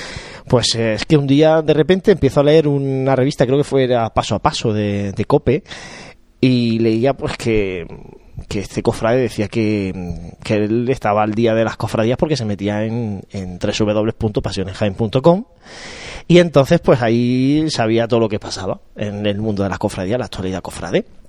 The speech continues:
Entonces, bueno, pues yo le pregunté a, a nuestro compañero Manolo Contreras, le dije: "Manolo, me tienes que decir quién es este, este cofrade", y, y, bueno, intentamos, eh, que venga a, a la radio.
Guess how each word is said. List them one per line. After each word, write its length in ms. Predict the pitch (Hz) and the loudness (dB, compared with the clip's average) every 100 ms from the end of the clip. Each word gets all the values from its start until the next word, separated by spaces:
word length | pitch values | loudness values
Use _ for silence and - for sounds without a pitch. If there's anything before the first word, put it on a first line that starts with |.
| - - - - - | -20 -20 -20 -16 0
Entonces, 340 | 180 165 143 175 | 2 4 2 2
bueno, 220 | 123 139 | 0 0
pues 100 | 113 | -2
yo 80 | 98 | -2
le 100 | 101 | 0
pregunté 520 | 110 107 104 117 107 | -2 -2 0 2 2
a, 420 | 107 107 104 104 - - - - - - | 2 0 0 -4 -8 -18 -18 -18 -10 -2
a 80 | |
nuestro 220 | 117 113 120 | 0 0 0
compañero 380 | 113 113 113 | 0 0 2
Manolo 280 | 113 113 110 | 2 2 2
Contreras, 540 | 104 101 135 139 139 135 | 0 2 4 4 4 2
le 100 | 98 | -2
dije: 480 | 101 - 95 92 | -6 -4 -2 0
"Manolo, 720 | 92 87 92 87 90 92 107 113 | -2 -6 -12 -10 -6 0 2 0
me 80 | |
tienes 220 | 104 107 104 | 0 -4 0
que 140 | 123 | 0
decir 280 | 113 123 107 | 0 -2 -2
quién 200 | 120 110 | -2 -2
es 160 | 113 107 | -2 -4
este, 680 | - 117 107 107 107 104 - - - - | 0 0 2 0 0 -2 -8 -18 -20 -6
este 220 | - 131 | -2 0
cofrade", 600 | 123 - 131 131 127 139 151 | 0 2 2 4 4 4 4
y, 800 | 131 120 120 117 113 110 - - | 2 0 0 0 0 -2 -6 -8
y, 220 | 98 98 | -6 -6
bueno, 180 | 87 98 | -6 -4
intentamos, 500 | 104 101 104 104 - | -2 -2 0 -2 -2
eh, 360 | 113 104 95 95 | -2 0 -2 -2
que 80 | 110 | -2
venga 640 | 104 104 101 98 95 92 | -2 0 0 2 0 0
a, 20 | 87 | -2
a 140 | 101 | -2
la 100 | 95 | 2
radio. 340 | 139 180 123 | 4 4 2